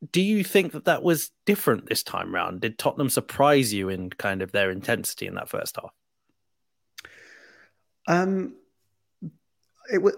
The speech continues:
Speaker 2: <sighs> to be honest, mate, yeah, I mean, it, I don't, I wouldn't say it necessarily surprised me. I think what, what we saw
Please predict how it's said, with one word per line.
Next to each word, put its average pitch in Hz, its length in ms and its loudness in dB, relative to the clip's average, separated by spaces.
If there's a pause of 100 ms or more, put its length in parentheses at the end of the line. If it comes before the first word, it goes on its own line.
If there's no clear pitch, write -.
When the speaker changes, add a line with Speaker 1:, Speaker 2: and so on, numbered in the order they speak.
(120)
Speaker 2:
<sighs> - 180 -14
to - 120 2
be 170 120 4
honest, 214 280 2
mate, 120 260 -2
yeah, 185 300 6
I 151 60 -4
mean, 175 320 6
it, 196 260 2
I 156 80 12
don't, 214 240 6 (1080)
I 165 40 4
wouldn't 208 180 4
say 208 100 2
it - 60 0
necessarily 147 420 6
surprised 143 520 4
me. 98 340 -8
I 143 40 0
think 202 280 -2
what, 135 420 4 (720)
what 156 280 2
we 147 120 4
saw 98 680 0